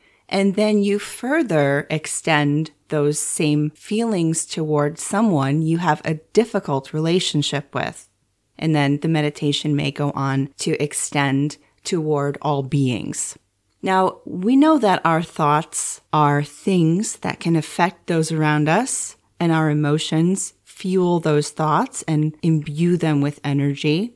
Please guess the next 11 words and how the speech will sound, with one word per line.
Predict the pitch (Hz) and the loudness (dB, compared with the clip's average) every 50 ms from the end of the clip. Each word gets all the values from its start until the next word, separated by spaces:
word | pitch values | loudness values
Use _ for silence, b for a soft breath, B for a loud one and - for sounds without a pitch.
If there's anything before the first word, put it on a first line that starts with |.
| - | -6
and | - 156 147 | -2 0 0
intention. | 139 135 139 139 - - 147 147 147 - - 147 147 165 202 220 _ _ _ _ _ _ _ | 0 0 -2 -4 -4 -4 -2 -2 -2 -2 -2 -2 0 -2 -2 -6 _ _ _ _ _ _ _
But | - 233 240 240 - | -4 -4 -4 -2 -2
even | 214 226 226 269 294 294 | -2 -2 0 2 2 2
if | 320 311 - - | 2 0 -2 -6
you | 285 269 240 | -6 -6 -6
don't | 196 - - 156 147 156 156 - _ | -6 -2 0 2 2 2 0 -2 _
believe | - 165 151 147 143 151 151 147 135 123 120 123 165 - - - _ _ - | -4 -4 -4 -2 -2 -2 -2 -2 -2 -4 -6 -6 -8 -12 -20 -20 _ _ -6
that | - 143 - | -6 -4 -2
your | - 147 143 | -2 -2 -2
thoughts | 151 - - 143 143 143 - - | -2 -4 -2 -2 -2 -2 -4 -6